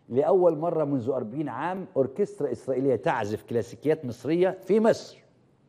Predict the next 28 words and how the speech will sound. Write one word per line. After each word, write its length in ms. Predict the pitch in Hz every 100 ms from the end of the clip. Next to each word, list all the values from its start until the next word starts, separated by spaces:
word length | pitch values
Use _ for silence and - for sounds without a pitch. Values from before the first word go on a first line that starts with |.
| _ _ _ - _ -
احتفلت 560 | 139 - 208 185 175 165
سفارة 460 | 175 165 185 170
إسرائيل 480 | 165 - 160 135 87 - -
في 160 | 180
مصر 260 | 160 - - _ _ - -
بعيد 340 | 101 135 180
الاستقلال 520 | 170 135 - - 175 175
الدولة 420 | 131 165 170 175
الأربعة 480 | - 123 110 135 165
وسبعين، 440 | 165 147 139 85 - - - -
وذلك 460 | 110 110 165 170 165
في 160 | 143 151
حفل 320 | 170 143 160
مهيب 420 | 151 151 131 87 - - - - 117
استضافته 640 | 110 123 123 135 175 156
سفيرة 340 | 156 135 170
إسرائيل 360 | 147 127 151 160
في 100 | -
مصر 320 | 160 - 131
أميرة 200 | 147 165
أورون 400 | 147 156 107 - - - - _
في 160 | - 147
منزلها 500 | 139 123 135 180 151
بمشاركة 500 | 139 131 123 165 160
سفراء 360 | - 117 143 147
الدول 360 | 120 160 165 - - - _ -
وشخصيات 580 | 117 139 - 139 151 135
محلية. 580 | 110 123 123 92 76